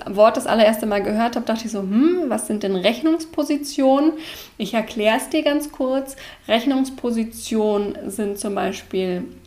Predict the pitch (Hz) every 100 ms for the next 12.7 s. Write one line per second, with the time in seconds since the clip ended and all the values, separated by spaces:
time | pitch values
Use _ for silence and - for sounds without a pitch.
0 | - 214 214 214 - 196 202 226 220 202
1 | 202 185 190 190 180 180 170 - - 208
2 | 202 202 202 196 202 202 202 202 208 214
3 | - 190 190 220 - 220 - 220 202 -
4 | 190 190 - 202 208 196 - 214 196 180
5 | 180 - 180 180 - - - - 202 202
6 | - - 220 202 202 233 240 220 - 202
7 | - 233 233 247 233 202 - - 247 269
8 | 277 - 208 208 196 226 233 233 - 214
9 | 196 196 202 202 202 196 190 202 - -
10 | - 214 202 - 202 233 233 226 - 196
11 | 190 190 - 185 196 190 233 240 269 285
12 | 285 254 247 254 294 330 -